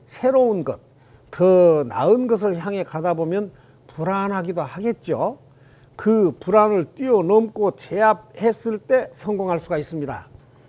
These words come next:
일체의 생명에 대하여 무량한 자비심을 베풀어 봅시다.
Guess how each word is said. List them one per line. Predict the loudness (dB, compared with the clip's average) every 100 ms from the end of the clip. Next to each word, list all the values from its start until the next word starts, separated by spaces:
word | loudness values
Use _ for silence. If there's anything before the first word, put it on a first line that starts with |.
| -20 -20 -20 _ -4
일체의 | 0 2 2 -2 2 4 4 2
생명에 | -2 -6 -4 -2 0 0
대하여 | 0 -2 -2 -2 -2 -8 _ _ _
무량한 | -12 -6 -2 0 2 2 0 -2
자비심을 | -6 -4 -4 -2 -2 0 -2 -6 -20 -20 -20
베풀어 | -12 -10 -10 -4 0 0 -2 -12 _ -10
봅시다. | -10 -10 -14